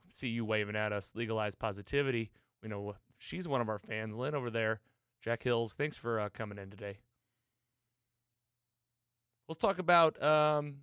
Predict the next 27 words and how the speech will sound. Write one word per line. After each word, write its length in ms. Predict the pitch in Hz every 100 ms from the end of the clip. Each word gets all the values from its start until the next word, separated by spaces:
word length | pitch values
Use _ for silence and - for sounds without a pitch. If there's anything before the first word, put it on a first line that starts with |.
| _
you 80 | 151
know, 100 | 160
so 80 | 147
that 100 | 196
was 120 | 202
the 40 | 139
game. 320 | 117 107 107
I, 80 | 123
we 220 | 127 156
did 200 | 139 123
watch. 460 | 110 107 107 - - _
I 120 | 123 123
do 140 | 127
come 200 | 131 123
from 140 | 120
the 60 | 123
Super, 220 | - 117 -
I 120 | 120
come 200 | 139 143
for 140 | 135
the 80 | 117
commercials. 640 | - 113 101 - 104 - -
There's 160 | - 107
no 140 | 110
question 360 | 104 117 110 107
about 260 | 101 98
it. 120 | 98